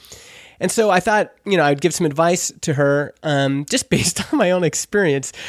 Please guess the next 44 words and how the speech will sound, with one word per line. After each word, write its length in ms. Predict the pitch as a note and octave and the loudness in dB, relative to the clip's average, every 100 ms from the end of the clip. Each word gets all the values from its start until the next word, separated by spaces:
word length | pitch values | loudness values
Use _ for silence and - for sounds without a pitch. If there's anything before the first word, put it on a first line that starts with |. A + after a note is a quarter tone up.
| - - | -14 -4
which 180 | F3+ F3+ | -2 0
means 400 | F#3 F#3 F3 D3+ - | 2 2 0 -4 -6
these 320 | D3+ G3+ A3 | -2 2 2
are 100 | F#3 | 0
things 380 | E3 F3+ E3 C#3 | 0 0 0 0
that 240 | D3 C#3+ | 0 0
worked 380 | D#3 D#3 D#3 - - | 0 -2 -4 -12 -12
for 180 | - D3+ | -2 0
me. 500 | G3 G#3 E3 G3 E3+ - - - - | 2 2 2 0 -4 -12 -20 -16 -4
Uh, 240 | C3 C3 | 0 0
they 160 | C3 C3+ | 0 0
might 220 | E3 F3 | 0 0
not 160 | D#3+ | 0
work 160 | C#3+ - | -2 -4
for 120 | - | -2
you 360 | C3+ C3 C#3 F3+ | 0 2 2 0
or 280 | - F#3 G#3 | 0 0 0
for 160 | - | -2
Susie, 540 | C#3 C#3+ C3 C3 D3 - - - - _ - | -2 -2 0 0 -2 -4 -16 -20 -20 _ -2
but 320 | D#3+ D#3 - | 0 -2 -4
they'll 200 | E3+ E3 | -2 0
at 120 | D#3+ E3 | 0 0
least 240 | G#3 - | -2 -2
give 140 | G3 | -2
you 100 | E3+ | 0
some 220 | E3+ D3+ C3 | 0 0 -4
tangible 580 | - E3 E3+ D#3+ D3+ | -2 0 0 0 0
things 300 | C#3+ C#3+ C#3 | 0 0 -2
to 100 | - | -4
consider. 480 | C3+ D#3 - - - - _ _ _ _ _ _ - - | -6 -6 -4 -6 -8 -16 _ _ _ _ _ _ -16 -8
So 220 | - F3 | -2 0
here's 260 | C#3+ B3+ C4 | 0 0 0
kind 140 | A3+ | 0
of 60 | E3+ | 0
the 60 | |
story. 420 | C#3 - C#3 C3 C#3 | -2 -2 0 0 -4
Starting 420 | - G#3 A#3+ A3 | -2 0 0 0
in 80 | F3+ | -2
two 160 | F#3+ | -2
thousand 300 | E3+ D#3 D3+ | -2 0 -2
twelve, 440 | - C#3 C3 C3+ B2+ - - - _ | -2 0 2 0 -4 -14 -20 -20 _
I 520 | D3 C#3+ C#3+ D3 - _ _ _ | -2 0 2 0 -2 _ _ _
gradually 1040 | D3+ D3+ E3 F3+ F3 F3+ E3 E3 D#3+ D#3 - | -4 0 0 0 0 0 2 2 0 -4 -10
started 520 | - - D3+ D3 C#3+ | -12 -4 0 0 -4